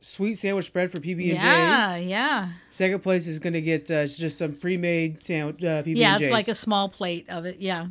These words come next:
Speaker 1: Yeah.
Speaker 2: And the other ones came with, uh, extra peanut butter and jelly containers and bread and
Speaker 1: Yeah,
Speaker 2: everything.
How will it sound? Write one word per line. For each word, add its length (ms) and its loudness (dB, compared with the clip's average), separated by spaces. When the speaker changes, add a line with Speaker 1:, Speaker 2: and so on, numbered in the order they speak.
Speaker 1:
Yeah. 280 -8
Speaker 2:
And 140 -4
the 100 2
other 160 4
ones 260 0
came 460 -2
with, 300 0
uh, 320 0
extra 540 0
peanut 300 -4
butter 180 0
and 100 -2
jelly 360 0
containers 640 -4
and 100 -4
bread 300 0
and 80 -2
Speaker 1:
Yeah, 60 2
Speaker 2:
everything. 420 2